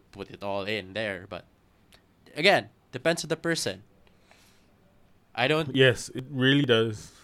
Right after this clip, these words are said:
Speaker 1: Yeah. I don't judge if you use an Android tablet. That's, that's your prerogative.
Speaker 2: <laughs>
Speaker 1: Although, why?
Speaker 2: Yeah.
Speaker 1: Yeah. So,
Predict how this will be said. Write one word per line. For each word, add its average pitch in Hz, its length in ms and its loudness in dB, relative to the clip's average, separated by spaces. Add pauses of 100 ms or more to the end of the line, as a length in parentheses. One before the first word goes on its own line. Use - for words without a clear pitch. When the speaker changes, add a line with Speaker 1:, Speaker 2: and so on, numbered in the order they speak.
(140)
Speaker 1:
Yeah. 107 320 -10 (220)
I 131 80 2
don't 160 200 2
judge 147 300 6
if 127 120 -6
you 139 80 -2
use 143 200 0
an 131 120 -6
Android 131 480 -2
tablet. 101 400 -8 (140)
That's, - 340 -18
that's - 220 -20
your 123 80 -16
prerogative. 147 640 -6
Speaker 2:
<laughs> - 1600 0
Speaker 1:
Although, 117 320 -10 (300)
why? 135 380 -8
Speaker 2:
Yeah. 135 500 6 (180)
Speaker 1:
Yeah. 107 280 -16 (920)
So, 156 540 0